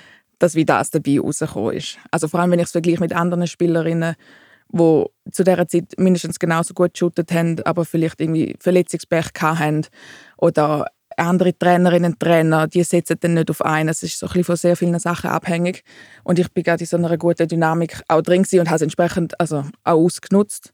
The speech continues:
und probiert, das Beste daraus zu machen. Und das ist dabei rausgekommen. Und das ist natürlich sehr cool.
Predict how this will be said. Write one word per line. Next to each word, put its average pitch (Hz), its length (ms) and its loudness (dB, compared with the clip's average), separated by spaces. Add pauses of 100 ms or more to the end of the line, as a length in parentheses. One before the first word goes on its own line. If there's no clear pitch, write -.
(420)
und 170 140 -4
probiert, 170 260 0
das - 60 -20
Beste 175 240 0
daraus 165 220 -2
zu - 100 -8
machen. 165 320 -2
Und 151 380 -2
das 151 180 -4
ist - 140 -16
dabei 151 180 -4
rausgekommen. 139 440 -6
Und 143 100 -8
das 147 60 -12
ist - 40 -8
natürlich 151 380 -6
sehr 135 360 -4 (220)
cool. 95 220 -4